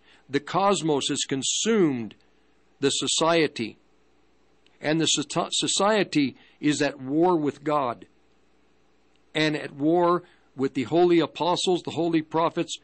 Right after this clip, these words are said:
and will be responsible for all that will be slain upon the earth. I mentioned last week that I have brothers that for thirty, forty years I have walked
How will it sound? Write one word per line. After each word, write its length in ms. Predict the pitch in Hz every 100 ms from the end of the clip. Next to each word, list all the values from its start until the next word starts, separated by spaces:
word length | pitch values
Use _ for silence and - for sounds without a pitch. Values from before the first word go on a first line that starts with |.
| _ _ _ _
and 220 | 143 151
will 80 | 143
be 180 | 135 160
responsible 680 | 147 139 - 160 160 139 135
for 220 | - 131
all 300 | - 156 165
that 120 | 160 170
will 120 | 147
be 160 | 147 139
slain 640 | - 151 165 156 127 110 _ _ -
upon 340 | 120 - 143
the 160 | 135 127
earth. 280 | 143 127 101 _ _ _ _ _ _ _ _ _ _ _ _ _ _ _ _ _ _ _ _ _ _ _ _
I 200 | 123 131
mentioned 420 | 135 165 160 165 151
last 300 | 156 156 175
week 260 | 185 156
that 120 | 143
I 120 | 131 131
have 240 | 135 117
brothers 480 | 143 180 147 - - - _ _ _ -
that 220 | 147 -
for 100 | 131
thirty, 480 | - - 175 185 175
forty 300 | 185 208 185
years 480 | 190 196 113 - - -
I 160 | 151
have 120 | 170
walked 480 | 143 180 180 - -